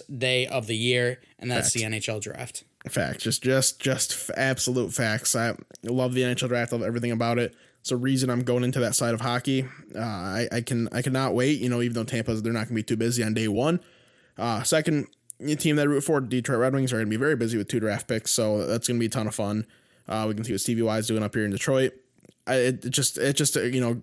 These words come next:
Speaker 2: great overall. Um, this is a unique draft class 'cause there's no, like,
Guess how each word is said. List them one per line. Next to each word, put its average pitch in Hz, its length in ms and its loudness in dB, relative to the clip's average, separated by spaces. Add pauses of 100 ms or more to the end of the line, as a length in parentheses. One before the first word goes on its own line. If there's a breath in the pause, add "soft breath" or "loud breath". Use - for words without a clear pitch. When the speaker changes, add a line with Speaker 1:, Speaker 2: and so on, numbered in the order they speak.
(180)
Speaker 2:
great 127 240 2
overall. 101 560 0
Um, 87 340 -4 (600 soft breath)
this 131 200 2
is 131 80 0
a 127 180 2
unique 135 540 0
draft 131 260 2
class 170 280 2
'cause 123 100 0
there's 117 160 0
no, 117 260 0
like, 117 280 -2